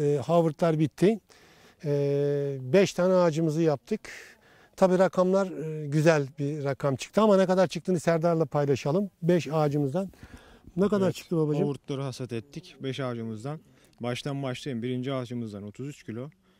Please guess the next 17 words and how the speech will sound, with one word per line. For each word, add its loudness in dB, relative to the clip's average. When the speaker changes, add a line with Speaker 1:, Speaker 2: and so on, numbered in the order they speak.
Speaker 2:
ikinci -8
ağacımızdan -6
yirmi -8
kilo, -12
üçüncü -12
ağacımızdan -10
otuz -14
bir -12
kilo, -14
dördüncü -8
ağacımızdan -10
otuz -14
yedi -8
kilo, -10
beşinci -6
ağacımızdan -8
da -12